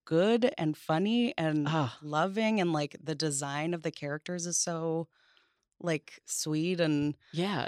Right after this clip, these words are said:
Speaker 2: and those episodes hold up.
Speaker 1: They really
Speaker 2: They are
Speaker 1: do.
Speaker 2: still good today.
Speaker 1: I went back and watched it and was like,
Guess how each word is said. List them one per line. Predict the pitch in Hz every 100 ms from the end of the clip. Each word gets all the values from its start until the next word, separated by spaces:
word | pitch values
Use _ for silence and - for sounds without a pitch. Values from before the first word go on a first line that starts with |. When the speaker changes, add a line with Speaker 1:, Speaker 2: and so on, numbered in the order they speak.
| -
Speaker 2:
and | 170
those | 226 -
episodes | - 185 - 240 220
hold | 165 185 139
up. | 139 - - - _ _ -
Speaker 1:
They | 214
really | 185 190 -
Speaker 2:
They |
are | 226
Speaker 1:
do. |
Speaker 2:
still | 151 151 - 170 180
good | 147 156 151
today. | 139 123 110 110 107 160
Speaker 1:
I | 175 185
went | 196
back | 202 202 196
and | 165
watched | 147 - -
it | 143
and | 143
was | 143 -
like, | 139